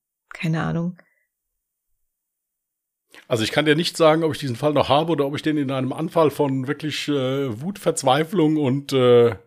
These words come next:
Speaker 1: Ja, das ist mein Problem.
Speaker 2: Hass, äh, äh, im Prinzip einfach gelöscht habe dann.
Speaker 1: Das habe ich nämlich in Vergangenheit leider auch oft getan. Also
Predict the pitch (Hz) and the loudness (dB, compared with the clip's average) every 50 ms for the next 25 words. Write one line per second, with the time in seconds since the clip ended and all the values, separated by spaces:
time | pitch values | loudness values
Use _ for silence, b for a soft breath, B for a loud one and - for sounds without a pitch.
0 | _ _ _ - 214 214 220 - 311 - 349 - - 294 247 196 190 - - 165 | _ _ _ -6 -4 -2 0 -2 -2 -4 -4 -8 -6 -4 -4 -4 -4 -6 -10 -10
1 | - 165 - 185 233 - _ _ - - - 127 127 - - - - - - - | -8 -6 -4 -4 -6 -6 _ _ -6 0 2 2 2 2 2 2 2 2 2 0
2 | - - - 117 117 117 117 120 123 123 127 131 123 - 143 135 - - - 151 | -2 -4 -8 -8 -8 -6 -8 -8 -6 -4 -4 -6 -6 -8 -10 -18 -14 -6 0 2
3 | 135 131 135 131 117 113 120 123 151 139 - 139 131 - - 156 156 - - 139 | 4 4 4 2 -2 -6 -6 -8 -8 -6 -2 -2 -2 -2 -2 -6 -6 -4 -2 -2
4 | 135 131 - 147 139 - - - 147 123 127 139 - - - 110 104 101 104 104 | 0 0 4 2 2 2 2 0 2 4 4 4 2 2 0 2 0 0 -4 -6
5 | 110 110 120 131 135 B B B B B B B B - 415 381 - - - - | -6 -6 -6 -6 -8 B B B B B B B B 2 2 2 2 0 -2 -2
6 | 320 330 285 - - 254 233 247 240 240 - 214 196 - - 185 175 175 180 185 | 0 0 0 -2 -2 -2 -2 -2 -2 -4 -2 -4 -4 -4 -4 -6 -4 -4 -2 -2
7 | 190 185 180 175 160 160 160 165 151 - - - 170 175 170 - - - - _ | -2 -2 -2 -4 -4 -4 -4 -4 -6 -6 -4 -2 0 2 2 0 -2 -8 -18 _
8 | _ _ - 175 156 - - - - - - - - - - - 170 160 156 | _ _ -6 -6 -6 -6 -10 -20 -18 -18 -16 -12 -12 -10 -8 -6 -6 -4 -6